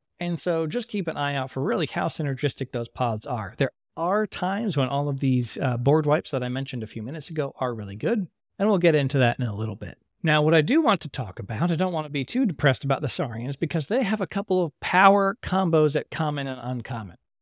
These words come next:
Okay, they have a couple combos that are just absolutely super powered, tough to answer,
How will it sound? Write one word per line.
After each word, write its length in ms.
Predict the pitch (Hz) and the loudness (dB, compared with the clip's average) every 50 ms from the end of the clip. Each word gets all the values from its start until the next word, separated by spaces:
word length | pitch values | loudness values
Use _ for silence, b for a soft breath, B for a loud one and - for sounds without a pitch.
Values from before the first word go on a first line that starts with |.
| _ _ - | _ _ -6
Okay, 280 | 143 139 - 151 143 | -4 -2 -2 -2 -2
they 140 | 139 143 139 | -2 -2 -2
have 160 | 123 143 131 | -2 -2 -4
a 60 | 127 - | -4 -4
couple 360 | - 180 185 - 190 175 - | -2 -2 0 0 0 -2 -2
combos 420 | - 160 151 151 151 147 147 151 | -2 -4 -4 -2 -2 -2 0 0
that 160 | 147 143 131 | 0 0 0
are 60 | 131 123 | 0 0
just 180 | 131 123 - - | -2 -4 -4 -4
absolutely 560 | - 160 185 214 - - - 175 170 170 160 143 | -4 -2 -2 -4 -4 -4 -4 -4 -2 -2 -2 -2
super 280 | - - 151 139 143 | -2 -2 -4 -4 -4
powered, 540 | 135 - 147 131 127 131 131 131 127 - - - | -6 -4 -4 -2 -2 -2 -2 -4 -6 -8 -10 -8
tough 240 | - - 123 - _ | -6 -6 -6 -6 _
to 180 | - 156 - 139 | -10 -12 -12 -10
answer, 420 | 143 143 135 - - 147 139 | -10 -10 -8 -4 -4 -4 -4